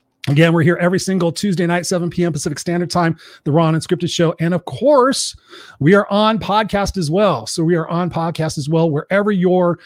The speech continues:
favorite podcast is. And we're on Spotify, we're on iHeart, we're on iTunes. Just go in there and type Raw and Unscripted and it'll pop up because guess what? Nobody else is doing Raw and Unscripted.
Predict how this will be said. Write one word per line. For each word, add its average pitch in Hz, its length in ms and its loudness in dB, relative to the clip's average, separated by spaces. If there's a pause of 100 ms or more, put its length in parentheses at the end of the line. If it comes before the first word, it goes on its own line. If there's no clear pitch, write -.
(240)
favorite 165 300 0
podcast 147 560 -4
is. 185 360 0
And 139 140 -4
we're 135 140 -2
on 123 100 -4
Spotify, 170 580 -2
we're 123 120 -4
on 131 200 -6
iHeart, 180 480 -2
we're 131 140 -4
on 131 80 -6 (100)
iTunes. 196 460 -2
Just - 160 -6
go 175 120 0
in 170 40 2
there 147 120 0
and 139 80 -4
type 151 280 -4
Raw 185 160 4
and 175 100 2
Unscripted 185 520 0
and 160 100 -2
it'll 165 260 0 (120)
pop 170 260 -4
up 196 140 2
because - 240 -4
guess 151 200 -4
what? 117 160 -6
Nobody 123 300 -2
else 120 160 -4
is - 100 -8
doing 123 220 -6
Raw 139 160 0
and 160 80 0
Unscripted. 185 400 2